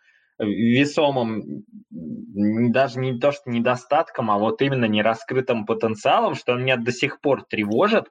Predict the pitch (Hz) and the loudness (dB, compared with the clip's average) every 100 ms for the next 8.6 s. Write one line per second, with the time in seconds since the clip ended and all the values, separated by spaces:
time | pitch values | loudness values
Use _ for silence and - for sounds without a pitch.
0 | - 104 127 131 127 120 147 135 - - | -4 -2 -2 -2 0 2 4 2 0 -10
1 | - _ 127 147 170 190 196 185 175 175 | -20 _ -2 2 2 2 0 0 0 -2
2 | - - 151 147 123 127 135 156 151 120 | -2 -2 -2 -2 -2 2 2 2 -2 -6
3 | - 117 117 143 208 151 120 117 123 120 | 0 0 0 0 2 4 2 2 0 0
4 | 127 - 123 117 117 113 - - - - | -2 2 0 0 -2 -2 -4 -20 -20 -4
5 | 139 143 156 - 190 180 147 135 143 151 | -2 0 0 2 0 0 0 2 4 2
6 | 131 120 440 440 381 311 - - 220 - | 2 2 2 2 4 4 0 -6 -10 -2
7 | - 143 135 - - 143 165 156 160 143 | 2 4 4 2 0 0 2 0 2 4
8 | 135 170 - 185 170 139 | 2 0 0 0 0 -4